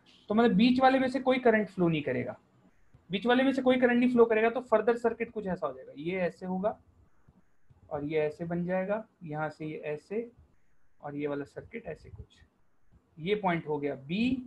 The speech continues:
और ये point हो गया ए। ये हो गया thirty microfarad,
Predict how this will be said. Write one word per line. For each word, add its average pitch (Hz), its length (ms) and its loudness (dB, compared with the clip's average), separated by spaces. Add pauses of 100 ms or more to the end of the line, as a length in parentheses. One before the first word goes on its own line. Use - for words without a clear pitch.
(340)
और 151 140 -4
ये 165 140 -2
point 139 320 -8
हो 135 100 -8
गया 127 260 -4 (160)
ए। 143 180 -20 (560)
ये 151 100 -8
हो 156 100 -4
गया 165 120 0 (100)
thirty - 440 -6
microfarad, 190 800 -4